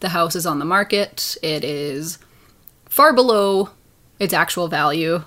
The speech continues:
So a young family is able to move in. And, uh, they're like, "Oh, yeah, you know, okay, what's wrong with it that it's so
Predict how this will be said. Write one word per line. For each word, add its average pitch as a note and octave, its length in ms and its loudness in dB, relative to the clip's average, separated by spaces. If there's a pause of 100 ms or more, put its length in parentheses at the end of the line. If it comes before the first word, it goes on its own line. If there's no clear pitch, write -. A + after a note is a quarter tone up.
(160)
So D3+ 480 0
a D3 300 -4
young E3 300 -2
family D#3+ 760 -2 (100)
is F3 160 -6
able D#3 260 -6
to D#3 440 -6 (180)
move F3+ 260 -2
in. E3 320 -2 (800)
And, E3+ 320 -2
uh, D3+ 240 -4
they're D3+ 140 -4
like, D#3 220 -4
"Oh, C4 260 0
yeah, G#3+ 280 2
you G#3 140 0
know, E3+ 360 -2 (100)
okay, F3+ 220 -2
what's G3 240 0
wrong B3 180 4
with G3+ 160 2
it E3+ 400 2 (160)
that F#3 140 -4
it's - 160 -4
so F3+ 440 -2